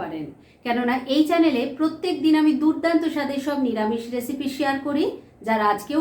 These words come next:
কিন্তু অন্যথা হয়নি। আজকেও নিয়ে এসেছি চটজলদি দারুণ টেস্টি একটি রেসিপি,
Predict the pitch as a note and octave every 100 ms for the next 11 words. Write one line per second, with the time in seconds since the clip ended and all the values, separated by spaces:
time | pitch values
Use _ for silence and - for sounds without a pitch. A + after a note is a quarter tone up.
0 | D#4 C4 C4 D#4+ A#3 A3+ A3 G#3+ G#3+ G3+
1 | F3 E3+ E3 - - - - - - C4+
2 | - G4 F#4 F#4+ F#4+ F#4+ - D#4 E4 D4
3 | B3 A3 B3+ C4 C4+ C4 A#3+ C4+ F#4 F#4+
4 | C#4 B3+ B3+ A3+ C4 A#3 A3 G#3+ C4 C4+